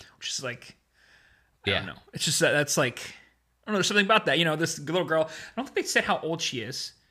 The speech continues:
Speaker 2: Yeah,
Speaker 1: But they
Speaker 2: I'm
Speaker 1: said
Speaker 2: not
Speaker 1: how
Speaker 2: sure.
Speaker 1: old, yeah, but obviously she's older. She's probably, like, six or seven or something.
Speaker 2: Yeah.
Speaker 1: And, like,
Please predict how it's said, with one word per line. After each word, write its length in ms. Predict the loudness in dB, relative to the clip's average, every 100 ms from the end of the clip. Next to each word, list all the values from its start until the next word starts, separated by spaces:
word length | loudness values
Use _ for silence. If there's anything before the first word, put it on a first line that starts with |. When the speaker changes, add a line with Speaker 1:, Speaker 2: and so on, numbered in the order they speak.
| -8
Speaker 2:
Yeah, 340 | -6 -4 -4
Speaker 1:
But 60 | -2
they 80 | 0
Speaker 2:
I'm 60 |
Speaker 1:
said 160 | 2 4
Speaker 2:
not 60 |
Speaker 1:
how 120 | 6 4
Speaker 2:
sure. 100 | 4
Speaker 1:
old, 260 | 0 -2 -2
yeah, 80 | -2
but 180 | -2 2
obviously 360 | 4 4 2 0
she's 160 | 0
older. 180 | 2 2
She's 120 | 0
probably, 180 | -2 -2
like, 120 | -2
six 260 | -4 -6 -6
or 40 | -2
seven 280 | -2 -2
or 60 | -2
something. 420 | -4 -4 -4 -4 -8 -18 -6
Speaker 2:
Yeah. 160 | 0 2
Speaker 1:
And, 100 | 2
like, 320 | 0 -2 -10